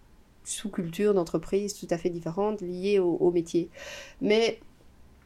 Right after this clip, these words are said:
de ma perception et de, de ce que j'entends, voilà, qui vit sur le terrain, en tout cas, le, le, le top management veut vraiment insuffler une culture de, euh, d'ouverture, de communication, euh, plus bottom-up, que les gens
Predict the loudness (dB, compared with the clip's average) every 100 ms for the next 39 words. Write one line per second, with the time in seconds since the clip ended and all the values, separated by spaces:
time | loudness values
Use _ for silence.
0 | -4 2 4 6 4 4 2 2 2 4
1 | 4 2 0 0 2 2 4 2 2 2
2 | 2 2 0 -4 -4 0 0 2 2 2
3 | 2 2 0 -4 -6 -4 -2 0 0 0
4 | 2 2 0 -4 -18 -20 -14 -10 -2 0
5 | 0 0 -2 0 -2 -2 0 0 2 2
6 | 2 0 0 0 -2 -6 -4 0 2 4
7 | 4 2 -2 -2 0 0 -2 -4 4 6
8 | 8 8 6 4 0 0 -2 -4 0 0
9 | 0 4 6 8 8 8 6 2 -4 -18
10 | -18 -6 0 0 0 -4 -2 0 0 2
11 | 2 4 2 2 2 4 6 6 6 6
12 | 4 0 -6 -2 2 4 6 4 4 2
13 | 4 4 4 4 2